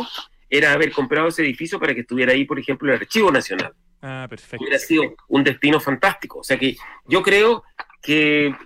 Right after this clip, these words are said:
Speaker 1: que ese edificio se merece un destino, eh, digno de su calidad, que no lo desfigure y no lo desnaturalice. O sea, eh,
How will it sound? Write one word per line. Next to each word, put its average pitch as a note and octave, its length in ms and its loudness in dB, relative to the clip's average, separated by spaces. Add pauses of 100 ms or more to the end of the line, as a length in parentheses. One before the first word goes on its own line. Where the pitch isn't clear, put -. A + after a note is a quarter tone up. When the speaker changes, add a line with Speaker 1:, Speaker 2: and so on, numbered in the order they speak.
(500)
Speaker 1:
que D#3 100 -2
ese D#3+ 160 -2
edificio D#3+ 480 0
se E3+ 140 -2
merece D3 340 0
un D#3 100 2
destino, F3+ 840 -2 (500)
eh, A#2 380 0
digno F3+ 400 0
de E3+ 80 2
su - 140 -6
calidad, C#3 560 0 (560)
que C#3 160 -2
no F3 440 4
lo D3+ 240 2
desfigure D#3 920 -2
y C#3 100 -4
no D#3+ 220 2
lo D#3 140 2
desnaturalice. C3 1200 -2 (340)
O G2+ 100 -16
sea, C3 600 2 (440)
eh, A2+ 560 -2